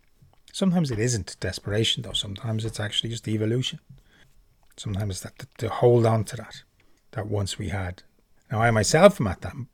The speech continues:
point in my life. A job I've been doing for over twenty years is now, as it was, not available to me. And I have to admit, I had my head in the sandpit of denial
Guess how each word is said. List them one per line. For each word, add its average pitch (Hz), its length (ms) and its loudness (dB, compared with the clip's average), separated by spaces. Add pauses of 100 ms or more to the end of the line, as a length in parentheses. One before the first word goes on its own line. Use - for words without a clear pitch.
(140)
point 87 240 -4
in 87 40 -6
my 82 100 -8
life. - 340 -18 (460)
A - 40 -6
job 110 280 4
I've 101 120 2
been 101 100 0
doing 104 180 0
for 113 140 -4
over 101 140 0
twenty 107 340 -4
years 120 340 6
is 107 120 0
now, 110 240 0 (1080)
as 117 160 2
it 104 60 0
was, 120 360 4
not 107 180 -2
available 123 400 0
to - 120 -20
me. - 1040 -20 (760)
And 104 100 -4
I 101 40 -2
have 101 140 -4
to 117 120 -2
admit, 135 260 4
I 123 100 4
had 123 140 4
my 113 120 0
head 104 280 4
in 98 140 2
the 98 80 -4
sandpit 117 480 0
of 95 100 -2
denial 98 480 -4